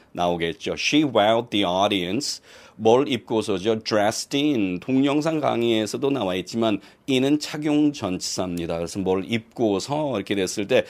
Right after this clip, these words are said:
착용 전치사 in은 머릿속에 떠올려야 되겠죠. 그래서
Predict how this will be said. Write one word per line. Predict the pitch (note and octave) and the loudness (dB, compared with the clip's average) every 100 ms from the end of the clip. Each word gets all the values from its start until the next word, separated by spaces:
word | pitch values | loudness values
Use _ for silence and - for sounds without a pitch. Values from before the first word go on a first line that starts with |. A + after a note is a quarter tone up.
| - - | -12 -14
착용 | - D3 C3+ C3 | -8 -2 0 0
전치사 | A2+ F#2 - - A#2 | 0 -4 -4 -6 -2
in은 | G#2+ A2+ A2 | 0 2 0
머릿속에 | F2+ F2+ - F#2+ F#2 | 0 -2 -4 -6 -2
떠올려야 | G#2 G2 F2 | -2 2 0
되겠죠. | E2+ E2 D#2+ - E2+ | 0 -6 -8 -8 -8
그래서 | D#2+ F#2 G#2+ | -6 0 -2